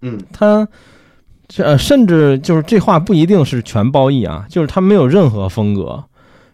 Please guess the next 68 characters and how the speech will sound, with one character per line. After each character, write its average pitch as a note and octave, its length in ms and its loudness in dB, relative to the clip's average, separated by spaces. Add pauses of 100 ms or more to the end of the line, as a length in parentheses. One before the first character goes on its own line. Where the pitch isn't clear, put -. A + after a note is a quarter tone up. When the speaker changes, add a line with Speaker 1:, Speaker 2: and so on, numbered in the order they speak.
(120)
Speaker 2:
然 B2 200 2
后 C#3 500 2 (320)
就 B3+ 140 0
是 F3+ 120 0
听 G3 220 0
起 E3 60 2
来 B2 140 4
非 G3 160 0
常 C3+ 220 0
正 D3+ 240 0
的， G2+ 340 -6
但 G3+ 140 2
是 G#3 120 0
又 G#3 120 4
不 A3 200 -4
无 C3 220 0
聊， A2 400 -2
又 D#3 120 -2
不 D#3 200 -8
监 F3 280 0
听 F#3 220 -2
的 E3+ 120 0
那 G#2+ 100 -2
么 F#2 120 -6
一 F2 80 -8
个 F#2 100 -8
声 F2+ 260 -10
音。 F2 180 -12 (580)
所 A#2+ 140 -2 (100)
以 C3+ 120 0
我 G#2 40 0
还 F#2+ 100 -2
Speaker 1:
而 G#2 100 -2
且 A#2+ 260 -2
它 - 140 -20
比， G#3+ 40 -12
因 - 40 -8
为 B3 40 -4
我 C#3 200 -2
听 F#3 360 -16
二 E3 220 -10
S D3+ 180 -12
五， F#2+ 220 -18
因 E3 160 -16
为 D#3+ 80 -18
它 E3+ 140 -18
跟 F3 120 -16
二 E3 220 -10
S， - 240 -18
二 D#3 260 -8
S B2 140 -16
五 G2 80 -20
完 A2 180 -16
全 B2 220 -14
不 B2 80 -14
一 A#2+ 60 -12
样， G#2 120 -16
二 C#3 320 -10
S C3+ 120 -10
五 C#3 40 2
Speaker 2:
啊， C3 40 0
对， B2 260 0
对， G#2+ 220 -2
Speaker 1:
一 E3 100 0
层 B2 220 -6
染 G2 200 -4
色， A#2 280 -12
Speaker 2:
对。 - 80 -18